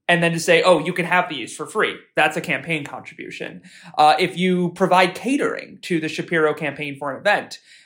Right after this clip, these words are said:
uh, and just say, "Oh, you know, it's on us because we like you," that's a campaign contribution. So there's a lot of ways to sort of also provide things to campaigns.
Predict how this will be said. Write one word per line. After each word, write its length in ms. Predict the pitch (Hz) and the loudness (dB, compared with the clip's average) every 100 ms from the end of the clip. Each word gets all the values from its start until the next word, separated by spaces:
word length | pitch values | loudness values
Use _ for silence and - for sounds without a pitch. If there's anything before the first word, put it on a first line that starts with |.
| - | 0
uh, 120 | 147 143 | 4 4
and 100 | 151 | 2
just 160 | 151 | 2
say, 140 | 156 160 | 2 4
"Oh, 360 | 170 127 - _ _ | 4 4 -6 _ _
you 100 | 170 | -2
know, 160 | 147 135 | -2 -2
it's 160 | - | 0
on 160 | 175 147 | 2 4
us 320 | 120 - - - | 0 -2 -12 -8
because 240 | 160 143 | -6 -4
we 100 | 147 | 0
like 240 | 170 196 - | 2 2 -2
you," 160 | - - | -14 -2
that's 200 | 165 165 | 0 0
a 40 | - | -4
campaign 360 | 147 143 147 | -8 -6 -6
contribution. 640 | 123 110 - - - - 151 | -6 -12 -12 -12 -10 -12 0
So 200 | 180 170 | 4 6
there's 220 | 196 202 | 4 6
a 60 | |
lot 180 | 208 226 | 6 6
of 80 | 220 | 6
ways 260 | 190 196 165 | 4 2 0
to 80 | |
sort 240 | 165 160 139 | -2 0 0
of 160 | 127 127 _ _ - | -2 -4 _ _ 2
also 320 | 180 180 180 165 | 4 6 4 0
provide 580 | - 156 151 165 160 | 0 2 4 4 0
things 480 | 160 139 131 127 131 | -2 -4 -4 -10 -16
to 160 | - 139 | -10 -12
campaigns. 840 | - 123 120 247 226 165 147 139 | -10 -12 -6 -4 -2 -2 -6 -12